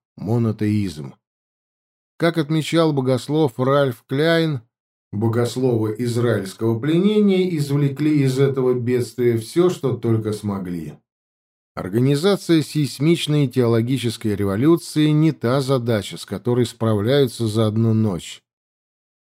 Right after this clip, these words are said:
Но если изгнание и дало что-то израильским интеллектуалам, то это было время обдумать ситуацию.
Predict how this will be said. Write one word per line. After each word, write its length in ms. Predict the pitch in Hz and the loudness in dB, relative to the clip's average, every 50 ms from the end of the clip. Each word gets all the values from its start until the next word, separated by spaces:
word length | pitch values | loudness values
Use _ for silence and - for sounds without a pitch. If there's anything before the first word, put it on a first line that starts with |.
| _ _ _ | _ _ _
Но 240 | 143 87 135 165 | -8 -4 0 0
если 420 | 185 196 202 190 - - 180 185 180 | 2 4 2 2 2 4 4 4 4
изгнание 720 | 160 147 143 151 151 156 170 185 180 170 156 151 139 120 107 | 4 2 0 0 0 2 2 2 2 2 2 2 2 2 0
и 180 | - 127 123 | 0 -2 -2
дало 420 | 117 113 120 139 143 139 131 120 110 | 0 2 4 4 4 4 4 0 -2
что-то 440 | - - - 127 120 113 - 104 | -2 -2 -2 -2 0 0 -2 -2
израильским 840 | 92 - 117 113 104 113 110 117 113 101 92 87 - - - 90 85 - | 0 0 0 0 0 0 2 2 0 0 -2 -6 -10 -10 -10 -10 -8 -6
интеллектуалам, 1000 | - 107 104 95 - 92 92 85 - - 95 107 139 165 175 160 123 92 76 71 - _ _ _ _ _ _ _ _ _ _ _ _ _ _ | -6 -6 -6 -6 -6 -8 -8 -8 -8 -6 -4 -2 0 2 2 0 0 -2 -4 -10 -14 _ _ _ _ _ _ _ _ _ _ _ _ _ _
то 160 | - 107 104 | -6 -2 0
это 240 | 107 107 107 - 113 | 0 0 0 -2 -2
было 320 | 107 110 117 123 117 120 117 | 0 0 2 2 2 2 2
время 500 | 110 113 123 135 156 160 151 139 127 120 | 2 2 2 2 2 2 2 2 2 0
обдумать 560 | 107 98 104 104 120 123 120 120 113 110 113 | -2 -4 -4 0 2 2 2 2 0 -2 -4
ситуацию. 960 | - - 113 104 113 117 113 107 98 85 80 - - - 80 71 67 - | -6 -6 -6 -4 0 0 0 0 0 -4 -8 -12 -16 -14 -14 -14 -16 -16